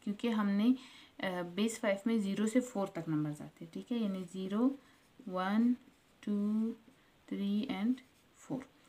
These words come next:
ये base five के numbers हैं। फ़ोर प्लस फ़ोर, फ़ोर प्लस फ़ोर कितना हुआ? एट हुआ। एट को हम यहाँ पे नहीं लिख सकते क्योंकि फ़ाइव और फ़ाइव से greater जब आएगा तो according to the rule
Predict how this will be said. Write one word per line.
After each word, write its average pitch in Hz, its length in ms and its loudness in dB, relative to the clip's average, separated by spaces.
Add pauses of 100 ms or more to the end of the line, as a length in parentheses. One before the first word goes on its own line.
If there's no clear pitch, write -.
(160)
ये 208 100 2
base 175 280 -2
five 147 160 -4 (100)
के 156 80 -4
numbers 135 320 -2
हैं। - 140 -10 (1040)
फ़ोर 254 240 8
प्लस 262 320 8
फ़ोर, 156 340 -4 (140)
फ़ोर 233 500 2 (1800)
प्लस 185 340 -6
फ़ोर 165 540 -2
कितना 233 260 2
हुआ? 247 340 6
एट 175 260 -2
हुआ। 160 140 -6 (120)
एट 220 180 2
को - 120 -2
हम 226 220 4
यहाँ 196 220 2
पे 220 80 4
नहीं 269 160 12
लिख 254 140 12
सकते 214 300 -4
क्योंकि 202 280 -4
फ़ाइव 214 320 0
और 254 60 4
फ़ाइव 208 220 -2
से - 140 -4
greater 202 340 -2
जब 196 360 -2
आएगा 214 380 4
तो 233 140 -2
according 196 640 8
to 202 120 4
the 196 160 0
rule 277 220 8